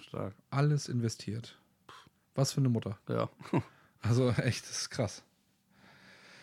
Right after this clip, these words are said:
Speaker 2: Ähm, dann habe ich hier eine Mutter, ähm,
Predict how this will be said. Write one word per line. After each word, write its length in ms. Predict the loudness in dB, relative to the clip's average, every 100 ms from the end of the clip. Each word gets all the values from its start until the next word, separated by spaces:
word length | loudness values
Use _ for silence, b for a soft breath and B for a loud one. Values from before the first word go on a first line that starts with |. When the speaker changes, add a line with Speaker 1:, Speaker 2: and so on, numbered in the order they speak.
| B B
Speaker 2:
Ähm, 640 | 6 8 8 6 4 0 -4 _
dann 140 | 4 4
habe 140 | 4
ich 80 | 2
hier 280 | 2 0 2
eine 260 | 4 4
Mutter, 640 | 4 2 2 4 4 2 2
ähm, 560 | 2 2 2 0 -2